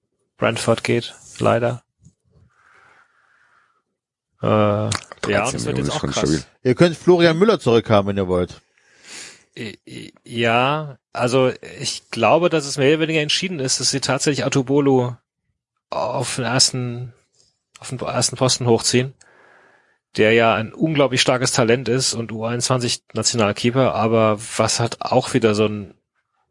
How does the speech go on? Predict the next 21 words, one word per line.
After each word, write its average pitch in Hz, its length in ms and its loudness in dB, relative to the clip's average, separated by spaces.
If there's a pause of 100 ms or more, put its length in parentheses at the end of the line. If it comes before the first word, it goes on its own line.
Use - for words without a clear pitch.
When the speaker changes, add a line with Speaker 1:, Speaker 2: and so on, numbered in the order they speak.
(240)
Speaker 1:
Zeichen 104 500 0
ist, - 340 -2
dass - 180 -2
du 110 80 0
halt 104 120 0
sagst, - 300 -2
ja, 110 240 2
wir 107 100 -2
geben 110 320 -4
so 113 120 0
einem 110 120 0
total 110 320 0
jungen 110 240 0
Torhüter 113 380 2
dann 110 340 -4 (220)
die - 80 -6
Chance, 117 400 2
da 104 320 2 (760)
europäisch 107 480 0
zu - 120 0
spielen. 110 440 -6